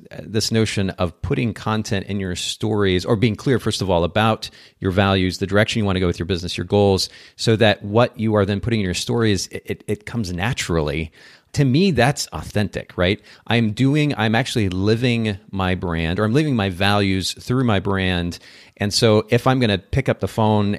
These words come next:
and, and film a story or grab a snapshot and put that in stories, or on Instagram for that matter,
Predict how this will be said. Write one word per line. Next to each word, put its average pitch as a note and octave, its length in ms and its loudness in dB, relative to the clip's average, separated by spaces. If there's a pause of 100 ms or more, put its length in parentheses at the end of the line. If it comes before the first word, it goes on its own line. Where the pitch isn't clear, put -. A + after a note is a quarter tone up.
and, F#2 380 -2
and E2+ 160 -6
film B2 260 0
a F2 40 -2
story F2+ 760 0
or F2 140 -6
grab G#2+ 300 2
a G2 60 0
snapshot F#2+ 580 0
and F2 100 -4
put - 180 -6
that G#2 160 0
in F#2 100 -2
stories, F#2 420 0
or C#3 60 2
on B2+ 60 0
Instagram F2+ 440 -2
for - 80 -6
that G2 180 2
matter, F2 340 2